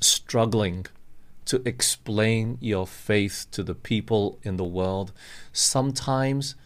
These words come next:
just being quiet is better. Do you understand that? Because sometimes the more you explain, the more crazy you look.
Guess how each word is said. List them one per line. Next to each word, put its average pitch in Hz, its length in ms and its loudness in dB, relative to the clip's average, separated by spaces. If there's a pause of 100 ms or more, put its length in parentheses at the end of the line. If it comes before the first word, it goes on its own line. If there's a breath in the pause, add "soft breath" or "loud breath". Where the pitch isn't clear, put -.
(420 soft breath)
just - 520 2 (180)
being 98 260 2
quiet - 720 -2 (1900)
is 85 140 0
better. - 320 -6 (2250)
Do 110 80 0
you - 20 4
understand 107 400 4
that? 107 140 -4 (1600)
Because - 240 6
sometimes 170 400 8
the 123 60 10
more 147 180 12
you 147 80 10
explain, 147 400 8
the 135 60 6
more 131 140 10
crazy 131 340 8
you 123 120 6
look. 147 340 2